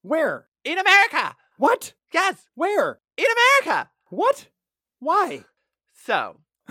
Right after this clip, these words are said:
Speaker 2: what is the bright side?
Speaker 1: <laughs> Wait, just because the nation's leader is orange and has ridiculous hair, okay,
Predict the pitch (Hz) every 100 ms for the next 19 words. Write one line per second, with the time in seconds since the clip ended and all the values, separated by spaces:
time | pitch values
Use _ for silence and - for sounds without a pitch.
0 | - - - 170 165 185 190 220 233 196
1 | 165 - 160 120 104 113 330 - - 415
2 | - 392 - 370 - - 359 - 381 -
3 | 277 330 - - 302 196 202 285 277 359
4 | 330 392 330 269 214 - - 240 247 254
5 | - 262 180 180 240 233 190 170 175 247
6 | 175 196 233 185 175 - 156 180 170 165
7 | 147 156 127 208 208 175 - 190 190 139
8 | 143 170 180 143